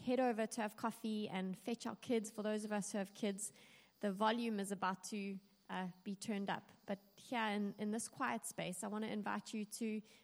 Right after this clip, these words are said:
take out, uh, perhaps your phone, if you take notes on a note app, or if you've got a pen and paper, uh, to take that out. You can actually do it. You're all, like, waiting for the next instruction. That's, that's all for now. And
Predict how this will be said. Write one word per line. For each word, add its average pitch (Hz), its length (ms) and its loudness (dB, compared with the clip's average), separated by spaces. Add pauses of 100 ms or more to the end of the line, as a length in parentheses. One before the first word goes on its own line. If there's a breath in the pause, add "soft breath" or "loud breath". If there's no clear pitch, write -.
(160 loud breath)
take 240 240 -2
out, 226 140 0 (200)
uh, 202 180 2 (160)
perhaps 220 360 0
your 247 80 0
phone, 214 640 0
if 214 220 -4
you 208 80 0
take 202 320 0
notes 202 320 2
on 190 100 2
a 190 60 4
note 185 320 2
app, - 240 -2
or 196 160 0
if 190 140 -4
you've 185 140 -6
got 202 140 2
a 214 40 0
pen 208 200 -4
and 196 140 -4
paper, 196 420 -2 (600 loud breath)
uh, 180 260 2
to - 140 -6
take 208 300 0
that 170 140 4
out. 185 320 -2 (1160)
You - 260 -20
can 190 100 -8
actually 180 300 -6
do 180 160 -4
it. 180 220 -4 (240)
You're 180 260 0
all, 185 220 2
like, 175 180 0
waiting 185 220 2
for - 80 -8
the 185 80 -2
next 180 220 -2
instruction. 185 520 -2
That's, 185 460 -2
that's 180 260 0
all 185 200 2 (580 loud breath)
for 202 100 2
now. 190 280 2 (920 soft breath)
And 214 420 2